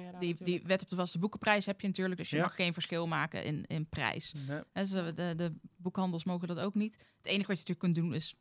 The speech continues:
Speaker 2: eh, verzendkosten, hè. Dus als je zegt: "Ik, ik wil er,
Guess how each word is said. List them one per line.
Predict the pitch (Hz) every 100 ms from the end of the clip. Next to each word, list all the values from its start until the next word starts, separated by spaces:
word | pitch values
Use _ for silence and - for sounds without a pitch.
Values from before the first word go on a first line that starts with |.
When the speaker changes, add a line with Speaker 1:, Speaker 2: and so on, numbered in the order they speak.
| -
Speaker 2:
eh, | 160 165 175
verzendkosten, | 180 165 160 - 208 - 190
hè. | 240
Dus | 226
als | 202
je | 190
zegt: | 185 -
"Ik, | 185
ik | 190
wil | 185 190 180
er, | 180